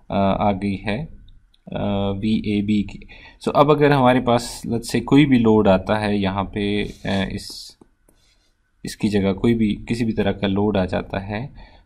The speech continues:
तो हम simply फिर current को लिख सकते हैं। let's say current इसमें से है आई नॉट कह देते हैं।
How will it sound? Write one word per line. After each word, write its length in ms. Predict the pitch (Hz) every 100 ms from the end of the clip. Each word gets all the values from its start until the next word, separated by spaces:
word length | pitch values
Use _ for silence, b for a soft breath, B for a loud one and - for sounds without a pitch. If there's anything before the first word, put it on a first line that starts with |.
| _
तो 80 | 107
हम 180 | 123
simply 540 | 120 - 113 - 117 117
फिर 340 | - 113 113 -
current 360 | 120 120 120
को 60 | 117
लिख 180 | 110 110
सकते 380 | 110 - -
हैं। 480 | 107 107 104 135 - - _ _
let's 180 | 107 101
say 240 | - 107 104
current 320 | 110 110 107
इसमें 300 | 107 - 107
से 180 | 104 107
है 540 | 110 107 101 104 104 - - _ _ _ _ _ _ _ _ _ _ _ _ _ -
आई 140 | 104 104
नॉट 260 | 98 98
कह 200 | - 104
देते 300 | 98 92 -
हैं। 420 | - 117 131 -